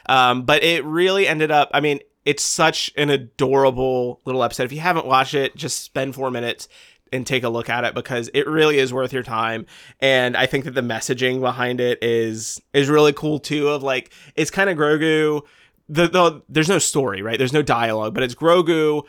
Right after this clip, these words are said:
essentially trying to meditate and the Dust Bunnies kind of coming in and distracting him. And it's kind of this, this commentary on meditation and having to, like, deal with distractions and thoughts that kind of come in and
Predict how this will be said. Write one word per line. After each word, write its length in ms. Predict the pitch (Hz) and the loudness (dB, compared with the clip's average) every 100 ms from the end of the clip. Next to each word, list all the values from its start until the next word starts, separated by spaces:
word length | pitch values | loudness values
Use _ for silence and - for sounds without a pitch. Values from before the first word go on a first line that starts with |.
| _ - | _ -8
essentially 360 | - 147 143 139 | -2 0 0 0
trying 220 | 147 135 | 2 0
to 80 | 131 | -2
meditate 440 | 123 127 147 139 | -2 -2 -2 -2
and 160 | 127 127 | -4 -6
the 60 | 120 | -4
Dust 340 | 160 156 - | 0 0 0
Bunnies 560 | 135 123 117 113 113 - _ _ | -2 -2 -4 -10 -12 -14 _ _
kind 160 | - 139 | -10 -8
of 80 | 127 | -6
coming 300 | 139 127 120 | -6 -6 -6
in 240 | 120 120 | -6 -6
and 260 | 113 113 113 | -6 -8 -8
distracting 540 | 123 294 339 - 131 | -6 -2 -2 -2 -6
him. 340 | - 98 131 165 _ - - - | -6 -8 -10 -14 _ -20 -20 -4
And 180 | 156 156 | 0 2
it's 160 | 156 | 0
kind 280 | - 180 185 | 0 0 0
of 160 | 185 151 | -2 0
this, 340 | 156 143 - _ _ _ _ _ _ _ _ - | 0 0 -6 _ _ _ _ _ _ _ _ -8
this 200 | 151 147 | -4 -2
commentary 560 | - 143 143 147 147 135 | 2 2 2 0 0 0
on 180 | 123 | -2
meditation 1000 | 117 107 110 - 262 208 220 220 208 208 | -6 -10 -10 -6 -6 -2 -2 -2 -2 -4
and 600 | 190 156 147 139 131 127 | -4 -2 0 2 0 -2
having 460 | 127 127 135 139 135 | -4 -4 -4 -6 -8
to, 440 | - 135 123 120 117 | -8 -4 -4 -4 -6
like, 320 | 113 107 - | -8 -10 -10
deal 200 | 123 113 | -10 -8
with 160 | 107 | -10
distractions 840 | - - 127 113 - - 131 123 117 | -12 -10 -6 -6 -6 -6 -6 -6 -10
and 220 | 110 113 | -12 -14
thoughts 340 | - 113 - - | -8 -8 -6 -10
that 140 | 135 | -12
kind 220 | - 123 110 | -12 -12 -12
of 80 | |
come 180 | - 110 | -12 -10
in 460 | 113 127 127 127 123 | -6 -4 -4 -4 -6
and 200 | 110 | -8